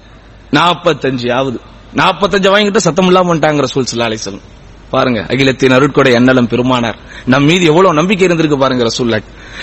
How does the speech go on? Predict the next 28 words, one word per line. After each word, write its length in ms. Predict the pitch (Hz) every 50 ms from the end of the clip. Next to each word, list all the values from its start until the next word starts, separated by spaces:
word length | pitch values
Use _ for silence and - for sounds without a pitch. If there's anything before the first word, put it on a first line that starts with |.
| - -
நாப்பத்தஞ்சு 560 | 127 151 196 226 175 - 220 175 202 180 175
வாங்கிட்டு 300 | 170 185 226 220 190 185
நேரா 300 | 165 165 175 185 208 214
இறங்கி 260 | 175 170 170 170 165
வராங்க. 300 | 160 151 151 147 147 135
அப்போவும் 760 | - - 139 151 - - - 190 190 190 190 202 220 214 185 170
மூசா 240 | 165 - 165 151
நபி 200 | 151 147 143 143
விடவில்லை. 640 | 131 120 120 123 117 113 110 107 - 98 92 - - - - - - - - -
என்னாச்சு? 480 | 123 127 147 143 127 107 - - 110 - - - -
நாப்பத்தஞ்சு, 640 | 117 123 156 170 - - - - 131 117 98 107 -
திரும்ப 280 | - 123 143 170 202 233
போங்க. 380 | 185 175 196 202 190 190 170 220 - - - - - - - - - - - - - - - - - - -
உடனே 320 | - 294 320 330 349 339 320
நபிகள் 260 | 311 302 302 294 294
நாயகம் 320 | 285 277 269 262 262 254 220
ஸல்லல்லாஹு 100 | 247 247
அலைஹி 120 | 247 247 240 -
வஸல்லம் 180 | 254 233 226
இரக்கமே 340 | 247 277 277 277 277 277 285
உருவானவர்கள் 540 | 269 262 262 254 262 240 233 233 226 220 233
அல்லவா? 400 | 233 247 262 311 339 285 202 160
திரும்ப 340 | - - - 202 214 214 202
மேல 220 | 180 180 180 170
போறாங்க. 360 | 147 151 160 147 139 131 110
நாப்பத்தஞ்சு 400 | 139 175 202 180 208 180 196 190
எத்தனை 280 | 185 185 165 202 202 180
ஆகுது? 340 | 180 175 170 151 131 117